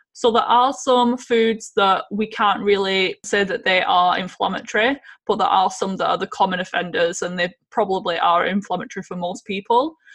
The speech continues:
These are gonna be, number one, gluten. Even if you don't have any digestive symptoms, that doesn't mean that you don't have a sensitivity to gluten. And I don't think it's something that we should all be consuming on a daily basis or even a regular basis. There are some people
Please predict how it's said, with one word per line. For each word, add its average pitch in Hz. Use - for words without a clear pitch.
These 220
are 220
gonna 214
be, 196
number 202
one, 196
gluten. 214
Even 285
if 269
you 262
don't 220
have 226
any 214
digestive 196
symptoms, 190
that -
doesn't 208
mean 190
that 185
you 190
don't 185
have 220
a -
sensitivity 190
to -
gluten. 214
And 190
I 208
don't 202
think 196
it's -
something 208
that 165
we 180
should -
all 196
be 196
consuming 190
on 180
a 190
daily 185
basis 196
or 202
even 196
a 185
regular 185
basis. -
There 214
are 214
some 254
people 247